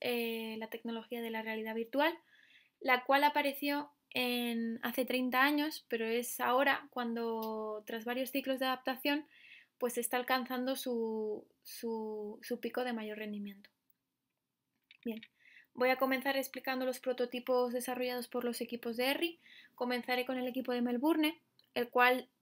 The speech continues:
pues, se centró en, en la manera en la que visualizamos el mundo real utiliz-, a través del mundo digital. Si accedemos al pe-, a la pequeña demostración del vídeo, bien,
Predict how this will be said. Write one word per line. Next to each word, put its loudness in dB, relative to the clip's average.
pues, 0
se 0
centró 2
en, 2
en -2
la 2
manera 0
en 0
la 2
que -2
visualizamos -4
el -4
mundo -4
real -4
utiliz-, -8
a -4
través -6
del -4
mundo -6
digital. 0
Si 4
accedemos 0
al 0
pe-, -2
a 0
la -4
pequeña -2
demostración -2
del 0
vídeo, 0
bien, -2